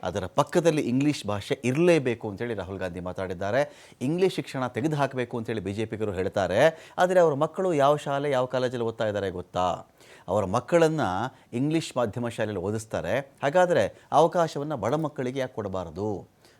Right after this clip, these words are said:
ದಲಿತ, ಆದಿವಾಸಿ, ಒ ಬಿ ಸಿ ವರ್ಗ-, ವರ್ಗಗಳ ಮಕ್ಕಳಿಗೆ ಯಾಕೆ ಕೊಡಬಾರದು?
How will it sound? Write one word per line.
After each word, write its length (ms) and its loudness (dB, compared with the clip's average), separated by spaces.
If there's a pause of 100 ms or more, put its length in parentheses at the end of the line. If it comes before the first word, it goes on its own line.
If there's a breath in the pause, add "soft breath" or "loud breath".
(160)
ದಲಿತ, 300 4
ಆದಿವಾಸಿ, 760 2
ಒ 140 2
ಬಿ 140 -2
ಸಿ 140 -6
ವರ್ಗ-, 240 -2
ವರ್ಗಗಳ 360 0
ಮಕ್ಕಳಿಗೆ 580 -2 (180 soft breath)
ಯಾಕೆ 180 0
ಕೊಡಬಾರದು? 720 -4